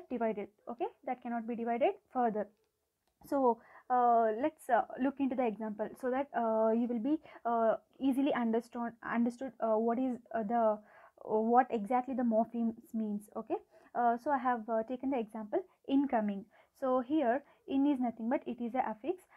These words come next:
and ing, this is the suffix, and, uh, come, this is the root word. Okay, so come, this is the root word which cannot be further divided. So removing this affix and suffix, uh, take the root word, so that is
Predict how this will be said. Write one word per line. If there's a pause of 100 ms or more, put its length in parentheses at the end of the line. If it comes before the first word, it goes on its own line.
(140)
and (140)
ing, (160)
this
is
the (220)
suffix, (320)
and,
uh,
come,
this
is
the (160)
root
word.
Okay, (340)
so (100)
come,
this
is
the
root
word (220)
which
cannot
be
further
divided. (280)
So
removing
this
affix (100)
and
suffix, (280)
uh,
take
the
root (100)
word, (260)
so
that
is